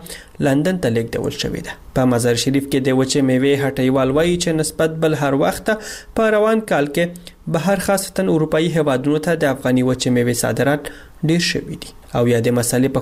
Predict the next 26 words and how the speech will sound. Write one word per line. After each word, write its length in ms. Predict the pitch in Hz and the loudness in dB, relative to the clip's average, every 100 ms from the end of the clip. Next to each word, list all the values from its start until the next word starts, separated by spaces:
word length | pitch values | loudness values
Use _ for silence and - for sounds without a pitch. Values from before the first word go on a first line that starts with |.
| - | 0
کور 180 | 143 135 | 0 2
دننه 260 | 139 143 147 | 2 2 2
هم 180 | 156 190 190 | 0 0 2
د 100 | 196 | 2
وچې 220 | 214 214 202 | 2 0 0
میوې 220 | 151 156 156 | 0 0 0
پر 120 | 139 127 | 0 2
بیې 220 | 131 147 151 - - 160 | 2 0 -2 -12 -4 -2
اغیزه 300 | 170 175 - - | 0 0 -2 -8
کړې 180 | - - | -12 -12
ده. 320 | - - - 139 | -16 -16 -4 0
دوی 120 | 135 | 2
وایي 260 | 131 131 | 2 2
چې 120 | 131 139 127 | 0 0 0
د 60 | 123 | 0
صادراتو 520 | 127 120 127 127 135 127 | 0 0 0 0 2 2
د 80 | 127 | 2
زیاتوالي 360 | 123 120 127 127 | 0 0 2 2
له 80 | 127 | 2
وجې 340 | 151 156 175 170 | 2 0 -2 0
په 240 | 156 147 147 | 2 2 2
بلخ 180 | 175 175 | -2 0
ولایت 280 | 165 160 180 175 | 0 2 0 0
کې 80 | 214 - - - 185 | -4 -4 -14 -4 2
د 20 | 208 | 4
وچې 180 | 214 | 2